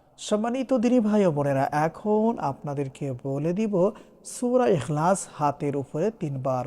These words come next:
পড়লে কি হয়। এই আমলটা হচ্ছে বশ করার একটি সহজ আমল। কোনো ব্যক্তি চাইলে দূর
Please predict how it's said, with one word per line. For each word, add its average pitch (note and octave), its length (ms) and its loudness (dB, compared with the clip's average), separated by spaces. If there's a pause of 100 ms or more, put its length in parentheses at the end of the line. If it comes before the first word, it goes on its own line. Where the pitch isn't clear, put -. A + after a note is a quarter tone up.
(200)
পড়লে A3 320 -2
কি - 260 -12
হয়। - 200 -14 (500)
এই A3+ 280 2
আমলটা E3 520 -2
হচ্ছে E3 380 -2
বশ C#3+ 400 -2
করার D#3+ 440 0
একটি A3 400 -4
সহজ G#3 480 2
আমল। A#2+ 220 -4 (460)
কোনো G#3+ 220 4
ব্যক্তি A#3 380 4
চাইলে D3+ 440 2
দূর E3+ 360 -2